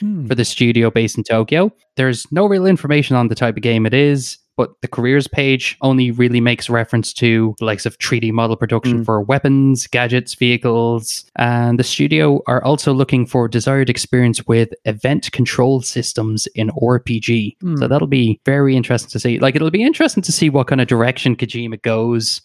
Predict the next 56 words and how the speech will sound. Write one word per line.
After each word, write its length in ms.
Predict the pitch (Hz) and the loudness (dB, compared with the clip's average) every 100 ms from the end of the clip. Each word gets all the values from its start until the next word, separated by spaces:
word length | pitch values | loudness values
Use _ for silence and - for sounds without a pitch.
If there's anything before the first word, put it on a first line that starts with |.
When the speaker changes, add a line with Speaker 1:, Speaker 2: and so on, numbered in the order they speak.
| - | -4
Speaker 2:
after 560 | 123 123 - 127 107 - - | 0 0 0 -2 -2 -6 -4
Death 200 | 127 - | -4 -4
Stranding, 480 | - 117 120 139 | -2 0 2 2
which 200 | 120 117 120 | 0 -2 -6
was 140 | 104 | -6
just 440 | - 113 - - - _ - | -2 -2 -2 -10 -16 _ -6
a 60 | |
really 380 | 113 135 131 113 117 | 0 0 0 -4 -4
out 180 | 123 131 | -4 -2
there 200 | 135 120 | 0 2
Speaker 1:
I 60 | 311 | 2
Speaker 2:
game. 160 | 320 147 | 2 4
Speaker 1:
love 300 | 254 233 - | 2 0 0
Death 160 | 151 - | 0 0
Stranding. 460 | - 143 120 131 | 0 2 2 2
Speaker 2:
Um, 140 | 120 113 - | -2 -6 -2
I 100 | 131 | 2
know 160 | 147 247 | 4 2
Speaker 1:
A 60 | 440 | 4
real 100 | 339 | 4
Speaker 2:
you 60 | 311 | 4
do, 80 | 123 | 4
Speaker 1:
Marmite 180 | 220 151 | 4 4
Speaker 2:
yeah. 200 | 185 165 | 2 0
<laughs> 60 | - | 0
Speaker 1:
game. 260 | 156 151 | 0 2
I 120 | 175 127 | -2 -2
think 200 | 214 - | -6 -4
people 300 | 185 180 160 | -2 0 0
either 200 | 175 156 | 0 0
really 220 | 160 156 | 0 2
like 260 | 135 147 | 2 0
it 40 | 135 | 0
or 60 | |
really 240 | 127 131 123 | 0 0 -2
hate 180 | 131 123 | -2 -2
it. 100 | 123 | -4
Have 120 | 185 | -8
you, 60 | - | -6
have 120 | 196 | -2
you 80 | 294 | 0
played 260 | - 160 269 | 2 2 0
it? 120 | 233 _ - | -4 _ -2
Speaker 2:
N-, 140 | 131 | 0
I 160 | 127 123 | 2 0
haven't 280 | 113 165 135 | 0 0 -2
played 260 | 123 113 107 | 0 0 0
it. 140 | 110 - | -2 0
Like, 200 | 113 - - | -2 -2 -6
I 100 | 131 | -2
think 220 | 175 190 | -2 -2
I 40 | 180 | -2
said 220 | 143 127 | -2 -2
to 80 | 123 | -2
you 60 | |
before, 520 | 117 110 120 120 120 | -2 -2 0 0 -4